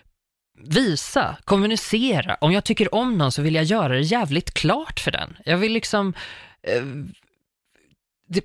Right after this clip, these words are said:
inte stora gester i sig, för det tror jag inte är liksom poängen, utan det kan snarare vara så att, att man väljer att göra då, till exempel anordna en fest åt sin pappa när han ska fylla sjuttio. Eh, vilket jag och mina syskon gjorde,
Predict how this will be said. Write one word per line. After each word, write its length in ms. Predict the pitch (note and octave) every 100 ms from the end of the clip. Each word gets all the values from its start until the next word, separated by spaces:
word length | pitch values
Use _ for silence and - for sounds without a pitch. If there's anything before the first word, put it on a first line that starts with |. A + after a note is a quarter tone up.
| F3+
inte 260 | - A#3 A#3
stora 360 | - C#4 G#3+ G3
gester 400 | A3 - - F#3+
i 60 |
sig, 320 | - B3+ D#3+
för 100 | C#3+
det 100 | F3+
tror 200 | G3 G#3 F#3
jag 60 |
inte 180 | E3+ -
är 20 |
liksom 260 | E3 - E3+
poängen, 380 | G3+ F#3+ C3 G#2
utan 220 | - D#3
det 60 | F3
kan 140 | F#3+
snarare 300 | - F3+ F3+
vara 240 | F#3 G3
så 300 | F#3+ - A2 - - - -
att, 260 | B2 - -
att 160 | C3+
man 140 | C#3 C#3
väljer 400 | C3 A#2+ A#2+ A#2+
att 80 | A#2+
göra 420 | B2 A2 A2+ A2+
då, 220 | A2 E2
till 120 | -
exempel 480 | A2+ A#2 A2+ - - - _
anordna 360 | F3 E3+ D#3+ F#3
en 60 |
fest 380 | B3 - - - _
åt 140 | - -
sin 120 | F3+
pappa 280 | G#3 - - -
när 100 | D3
han 160 | D#3 D3+
ska 140 | -
fylla 160 | D3 D#3
sjuttio. 320 | - - F3+ - - - - - - _ -
Eh, 100 | C#3+
vilket 440 | C3+ D#3 D#3+ - -
jag 320 | C#3 C#3 B2+
och 60 | B2+
mina 200 | B2+ C3+
syskon 560 | - - - A2 A#2 -
gjorde, 400 | - B2 G#2